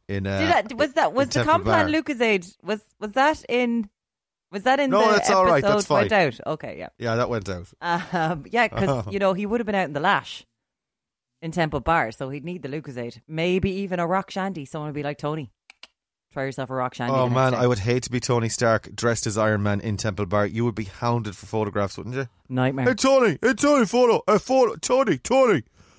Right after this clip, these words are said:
Speaker 1: Uh, get in here for a photo with the lads. Uh, Tony,
Speaker 2: It would,
Speaker 1: uh."
Speaker 2: it's, it would actually be worse if he went up sort of,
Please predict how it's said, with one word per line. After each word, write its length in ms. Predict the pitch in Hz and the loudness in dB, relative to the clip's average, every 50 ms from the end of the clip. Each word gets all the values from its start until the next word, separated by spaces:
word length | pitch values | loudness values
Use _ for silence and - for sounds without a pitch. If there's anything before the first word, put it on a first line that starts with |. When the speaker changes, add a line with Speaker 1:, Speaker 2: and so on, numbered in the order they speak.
| _ _ - | _ _ 2
Speaker 1:
Uh, 80 | 180 208 | 2 2
get 160 | 196 208 269 277 | 4 4 4 6
in 60 | 262 | 6
here 140 | 269 247 214 | 6 4 4
for 160 | - 220 214 | 4 2 2
a 40 | 180 | 2
photo 280 | - 208 214 214 202 | 4 4 4 6 6
with 100 | 185 - | 4 4
the 80 | - 170 | 4 4
lads. 300 | 180 175 156 131 - - | 4 4 4 2 2 2
Uh, 180 | 226 254 262 | 4 4 4
Tony, 360 | 220 - - 262 240 226 196 180 | 4 2 0 2 4 4 4 4
Speaker 2:
It 60 | 170 | 4
would, 280 | 185 196 208 175 151 | 4 4 4 2 2
Speaker 1:
uh." 20 | 131 - | 0 -6
Speaker 2:
it's, 180 | 220 196 - - _ | -10 -10 -10 -10 _
it 80 | - 190 | -10 -8
would 100 | 196 202 | -4 -2
actually 240 | 208 214 - 233 208 | -2 -2 -4 -8 -10
be 100 | 196 196 | -8 -8
worse 320 | 170 180 180 170 156 - | -6 -4 -6 -6 -6 -8
if 80 | 156 - | -12 -10
he 100 | 156 147 | -10 -6
went 240 | 139 147 147 143 - | -4 -4 -4 -2 -4
up 220 | 143 139 _ _ - | -6 -6 _ _ -10
sort 340 | - 151 139 139 135 - | -6 -4 -4 -4 -4 -4
of, 220 | 143 127 123 113 | -6 -6 -6 -6